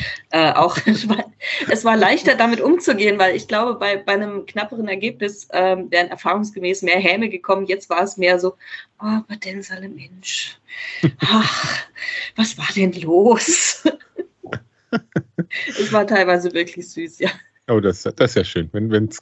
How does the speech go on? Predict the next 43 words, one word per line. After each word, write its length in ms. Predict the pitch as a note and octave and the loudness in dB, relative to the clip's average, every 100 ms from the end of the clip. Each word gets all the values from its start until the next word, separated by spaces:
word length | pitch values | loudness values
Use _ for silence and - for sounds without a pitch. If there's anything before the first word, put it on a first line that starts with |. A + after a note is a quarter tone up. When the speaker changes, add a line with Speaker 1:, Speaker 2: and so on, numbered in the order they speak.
| - | -4
Speaker 2:
keine 280 | - A2+ G2+ | 0 2 2
Speaker 1:
Jetzt, 80 | |
Speaker 2:
Häme 180 | G2+ G2 | 0 -2
gab, 240 | F#2 F2 - | -2 -4 -6
ist 100 | F#2 | -10
Speaker 1:
ja. 80 | |
Speaker 2:
das 120 | F2+ F#2 | -8 -8
auch 120 | - _ | -12 _
okay. 100 | F#3+ | -2
Speaker 1:
Und 80 | |
jetzt 280 | F3+ F3 - | -2 -2 -8
hoffe 280 | G3 F3 F3 | -2 -2 -2
ich 140 | F3 D#3+ | -4 -2
einfach, 420 | D#3+ D#3 D3 - _ _ _ | -2 -6 -8 -12 _ _ _
ja, 100 | D#3 | 2
ein 120 | E3+ | 4
bisschen 340 | G3+ G#3 F3+ D3+ | 2 2 -2 -2
schon. 380 | D#3+ D#3+ E3+ | -2 -2 -2
Also 340 | - D3 D3 D3 - - - - | -4 -4 -4 -6 -12 -18 -14 -2
der 120 | C3+ | 2
ein 120 | F#3 | 4
oder 200 | F3+ D#3+ | 4 4
andere, 360 | D3+ E3+ D#3 D3+ | 0 -2 -2 -2
als 240 | D3 C#3+ | -2 -4
ich, 320 | D3 D3 - | -8 -10 -12
äh, 320 | C#3 C#3 C#3 C#3 C#3 _ | -6 -4 -4 -6 -12 _
nach 180 | D3+ D3+ | -8 -6
Cannstatt 440 | D3+ D3 C#3+ C#3 | -6 -4 -6 -6
gelaufen 400 | C#3 C3+ C#3 C#3 | -2 0 0 -2
bin, 420 | C3+ C3 C3+ C3+ - | -2 0 -2 -4 -6
ähm, 300 | C3+ C3 C3 | -2 -2 0
der 160 | C3+ C3+ | 0 2
vorm 180 | D#3+ D#3+ | 2 2
Karlseck 500 | B2+ - - C#3+ - | 0 0 0 -4 0
saß, 380 | C3+ C#3 C#3+ | 2 2 0
hat 160 | D3 C3+ | -6 -2
dann 280 | C3+ C3+ C3+ - - _ _ _ | 0 0 -4 -14 -20 _ _ _
doch 160 | D#3 D#3 | 0 2
mal 140 | D3+ | 2
rübergewunken, 680 | D#3+ E3+ E3 D3+ D3 C3+ C3 | 2 2 0 -4 -6 -8 -4
aber 440 | B2+ C3 C3 C3+ - - - - | 0 2 0 -4 -10 -18 -18 -18
<laughs> 360 | _ _ - - | _ _ -10 -2
ansonsten, 760 | E3 D#3+ E3+ E3+ - - F3 | -2 0 0 0 -4 -4 -4